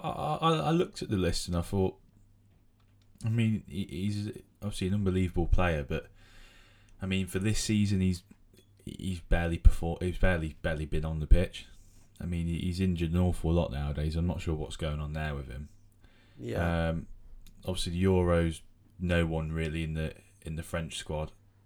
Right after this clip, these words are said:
Speaker 1: sort of displayed themselves in any sort of glory.
Speaker 2: No.
Speaker 1: O-, obviously, the second half of last season, the Tuchel, he, he played a lot of football and instrumental in that sort of Champions League win, especially in the final. I thought he was man of the match in that final,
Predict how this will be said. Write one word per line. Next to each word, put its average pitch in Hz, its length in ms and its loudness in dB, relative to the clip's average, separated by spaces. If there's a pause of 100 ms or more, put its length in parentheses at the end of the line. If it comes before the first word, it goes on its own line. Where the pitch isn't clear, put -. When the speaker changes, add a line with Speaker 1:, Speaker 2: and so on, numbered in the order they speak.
(260)
Speaker 1:
sort - 320 -8
of - 40 -18 (800)
displayed 80 440 -4
themselves 78 420 -6
in 80 80 -4
any 78 180 -2
sort 76 220 -4
of 73 60 -10
glory. 78 500 2 (480)
Speaker 2:
No. 98 320 -6
Speaker 1:
O-, 110 160 -2
obviously, 117 360 2
the 85 40 -8
second - 360 0
half 87 200 0
of 92 80 0
last 85 200 0
season, 87 320 -2
the 85 100 -4
Tuchel, 85 560 -2
he, 80 180 -4
he 85 160 -8
played 85 240 0
a 87 60 0
lot 85 80 0
of - 80 -8
football 85 360 -2
and 80 240 -4 (280)
instrumental 85 640 0
in 82 140 0
that 80 200 -4
sort - 180 -6
of - 40 -12
Champions 80 440 0
League 80 180 0
win, 80 220 -2 (640)
especially - 340 2
in 82 60 -2
the 82 60 -2
final. 82 400 0
I - 20 -4
thought 82 220 0
he 85 80 0
was 80 100 -2
man 85 140 -2
of 80 60 -4
the 80 60 -6
match 82 260 -4
in 80 80 -4
that 78 140 -6
final, 78 380 -2